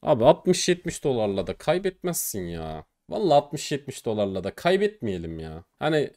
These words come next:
kendimi şey gibi hissediyorum. Hani yetmiş kilo adamdan da dayak yemem diye hissediyorum gerçekten. Abi şu kasadan dört tane koydum. Yine underdog mod.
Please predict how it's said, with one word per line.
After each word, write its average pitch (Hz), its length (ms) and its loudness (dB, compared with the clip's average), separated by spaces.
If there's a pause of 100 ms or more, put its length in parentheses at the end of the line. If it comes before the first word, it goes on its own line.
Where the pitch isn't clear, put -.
(140)
kendimi 185 340 2
şey 170 240 0
gibi 151 140 -4
hissediyorum. 92 600 -4
Hani 101 320 -4
yetmiş 156 420 -6
kilo 131 240 0
adamdan 127 460 2
da 127 140 2
dayak 117 340 4
yemem 113 400 0
diye 87 140 -4
hissediyorum 85 560 -8
gerçekten. 92 600 -8 (200)
Abi 113 200 -4
şu - 140 -10
kasadan 135 480 0
dört 139 220 -2
tane 104 240 0
koydum. 104 400 -4
Yine 135 220 0
underdog 101 480 -2
mod. 113 200 -6